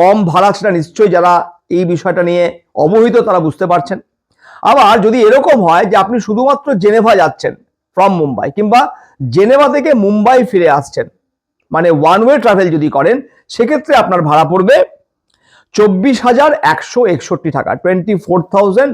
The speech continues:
ওয়ান সিক্সটি ওয়ান মাত্র। এবার আপনি যদি মুম্বাই থেকে আমস্টারডাম যাচ্ছেন, তাহলে রাউন্ড ট্রিপ ভাড়া পড়ছে ফর্টি থ্রি এইট ওয়ান নাইন, তেতাল্লিশ হাজার আটশো উনিশ টাকা। আর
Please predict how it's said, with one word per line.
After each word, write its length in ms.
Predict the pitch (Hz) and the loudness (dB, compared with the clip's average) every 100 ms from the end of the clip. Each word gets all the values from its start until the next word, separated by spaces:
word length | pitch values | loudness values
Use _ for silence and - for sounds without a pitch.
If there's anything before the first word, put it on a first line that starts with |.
| 127 | -4
ওয়ান 160 | 127 139 - | -6 -6 -10
সিক্সটি 300 | 135 _ 156 | -16 _ -6
ওয়ান 160 | 131 123 127 | -2 -2 -4
মাত্র। 240 | 90 _ 78 - _ _ _ - | -6 _ -20 -20 _ _ _ -2
এবার 140 | 269 226 | 2 2
আপনি 140 | 226 254 | 2 -2
যদি 140 | 262 277 247 | 0 0 0
মুম্বাই 280 | 214 226 254 254 | 0 2 2 2
থেকে 200 | 262 262 254 - 175 | 0 2 0 0 0
আমস্টারডাম 420 | 220 269 220 190 160 | 2 0 2 2 0
যাচ্ছেন, 340 | 151 - 269 - - - | -2 0 -2 -2 -12 -4
তাহলে 200 | 160 170 151 | 2 2 4
রাউন্ড 260 | 165 240 262 - | 2 2 -2 -4
ট্রিপ 220 | 269 311 - - 151 | -2 -2 -4 -8 -2
ভাড়া 240 | 160 185 185 | 2 2 2
পড়ছে 340 | 196 - 294 349 - _ _ _ _ | -2 0 0 0 -2 _ _ _ _
ফর্টি 380 | 254 214 - 269 | -2 -2 -2 -4
থ্রি 160 | - 294 311 - 175 | -2 -2 -2 0 0
এইট 160 | 180 170 | 0 0
ওয়ান 140 | 180 156 101 | -2 -2 -6
নাইন, 140 | 67 131 | -8 -8
তেতাল্লিশ 500 | 170 175 220 220 226 202 | -6 -2 0 0 -2 -2
হাজার 200 | 220 247 269 - | 0 0 0 -2
আটশো 280 | 147 - 180 143 | -4 -4 -4 -4
উনিশ 180 | 139 - - | -4 -8 -10
টাকা। 180 | - - _ _ _ - - | -10 -16 _ _ _ -20 -4
আর 60 | 120 | -2